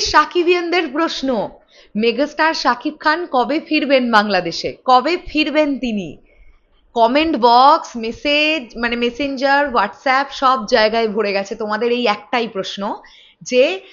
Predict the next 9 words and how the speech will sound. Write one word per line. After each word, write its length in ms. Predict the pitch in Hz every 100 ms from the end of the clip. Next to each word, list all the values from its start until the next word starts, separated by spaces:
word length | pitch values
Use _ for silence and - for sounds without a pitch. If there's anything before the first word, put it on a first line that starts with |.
| - -
কলিজার 580 | 247 254 269 302 320
জানটা 400 | 220 220 247 269 311
কবে 220 | 247 226 269
ফিরবেন। 460 | - 262 294 220 135 117 - _ _ _ _ _ _ - - _ -
তোমাদেরকে 460 | 226 254 311 311
বলি, 320 | 233 226 262 440 - -
অবশেষে 680 | 196 214 294 - 311 302 339
মেগাস্টার 640 | 339 240 220 269 - 277
শাকিব 460 | 277 - 196 -